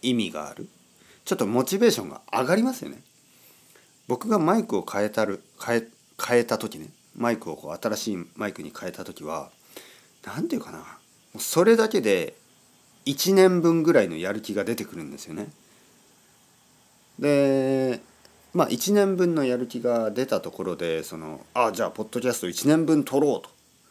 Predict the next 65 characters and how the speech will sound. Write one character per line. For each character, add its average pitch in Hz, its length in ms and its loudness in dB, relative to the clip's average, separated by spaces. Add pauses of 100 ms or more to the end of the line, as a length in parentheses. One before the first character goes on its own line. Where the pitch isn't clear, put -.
(520)
い 123 100 -2
う 131 80 0
こ 147 120 -4
と 139 120 -4
は、 85 320 -6 (480)
ま 113 120 -4
あ、 82 40 -6
な 92 140 -4
い 101 60 -2
ん 82 60 -8
で 71 80 -10
す - 100 -14
け - 100 -12
ど、 80 240 -8 (760)
一 117 240 -4
年 175 200 6
分 165 140 4
の 151 80 2
や 92 140 0
る 113 120 -4
気 123 100 -2
を 113 80 0
ね、 - 180 -8
そ - 140 -8
の 113 120 0
一 - 200 -6
年 165 160 0
分 160 100 0
の 151 80 2
や 123 120 0
る 123 80 -4
気 127 120 -6
を 123 280 -2 (920)
何 135 260 4
か - 100 -8
に - 100 -10
使 - 260 -8
え 156 60 -6
な 151 140 -2
い 110 40 -12
か - 120 -18
と - 100 -20 (440)
僕 104 180 -6
は 90 60 -2
考 - 180 -8 (180)
え 85 60 -4
る 67 80 -12
ん - 60 -20
で - 80 -20
す - 100 -18
ね。 101 120 -14 (540)
あ、 - 220 -6
マ 131 160 2
イ 143 60 2
ク - 120 -8
を - 60 -10
買 - 280 -8
う。 76 80 -10 (600)
で、 107 60 -6
マ 120 160 2
イ 143 40 0
ク - 100 -10
は 80 80 -10
高 - 360 -8
い。 - 80 -12